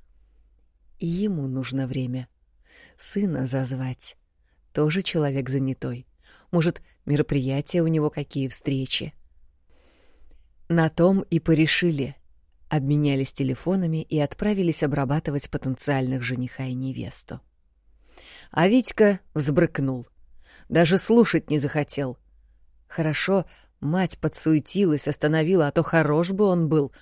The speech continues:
Девчонка приехала знакомиться, а парня и след простыл.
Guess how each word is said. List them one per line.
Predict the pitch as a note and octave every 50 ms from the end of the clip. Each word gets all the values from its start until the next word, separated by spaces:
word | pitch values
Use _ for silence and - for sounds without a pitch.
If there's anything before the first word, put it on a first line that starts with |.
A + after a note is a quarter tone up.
| _ _ - _ _ _ _ _ _ _ _ - -
Девчонка | C#3 D#3 - - - D#3+ D3 C#3 - D3+
приехала | - - D#3 D3 C#3+ D3+ C#3 - D3+ D3+ D3+
знакомиться, | C3 D3+ D3 C#3+ - G3 F#3 F3 D3+ - - - D3 - - - - - - -
а | - G3+ G3
парня | - G#3+ G#3 G3+ G3 G3+ G3
и | F3 - -
след | F#3 - - C#3+ C#3 B2+ - -
простыл. | - - C3 B2 - - - G#2 B2+